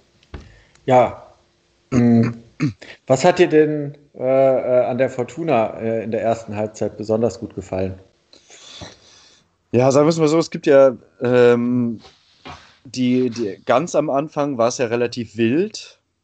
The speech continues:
Speaker 2: und,
Speaker 1: Mhm.
Speaker 2: ähm, dann muss man ja auch sagen, dass, äh, Sankt Pauli als die Mannschaft der Stunde, die Mannschaft der Rückrunde nach Düsseldorf kommt. Düsseldorf ja dieser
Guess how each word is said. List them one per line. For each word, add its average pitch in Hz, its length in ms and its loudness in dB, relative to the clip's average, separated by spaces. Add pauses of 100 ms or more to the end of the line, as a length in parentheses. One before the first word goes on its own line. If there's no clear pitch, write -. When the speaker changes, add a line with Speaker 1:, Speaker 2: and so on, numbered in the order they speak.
(240)
Speaker 2:
und, 123 440 -4
Speaker 1:
Mhm. 107 160 -2
Speaker 2:
ähm, 110 500 -2 (520)
dann 110 160 -6
muss 131 180 -2
man 135 120 0
ja 113 140 2
auch 113 260 -4 (180)
sagen, 113 400 0
dass, 117 180 -8
äh, 107 400 0
Sankt 104 260 -4
Pauli 113 360 0
als 101 180 -4
die 110 100 -8
Mannschaft 113 460 -4
der 104 120 0
Stunde, 135 720 0 (120)
die 107 160 -8
Mannschaft 110 560 -4
der 107 220 2
Rückrunde 123 680 -2 (540)
nach 110 160 -2
Düsseldorf 127 560 -2
kommt. 131 540 -6 (320)
Düsseldorf 104 420 -2
ja 104 160 2
dieser 98 500 -2